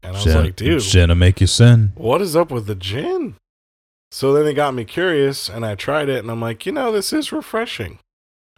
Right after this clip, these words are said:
Speaker 1: On a hot summer day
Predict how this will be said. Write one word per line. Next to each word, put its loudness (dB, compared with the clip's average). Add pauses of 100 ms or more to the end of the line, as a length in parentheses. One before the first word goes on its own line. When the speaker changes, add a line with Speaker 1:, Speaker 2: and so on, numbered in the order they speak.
(720)
Speaker 1:
On -2
a 2
hot 0
summer -2
day -2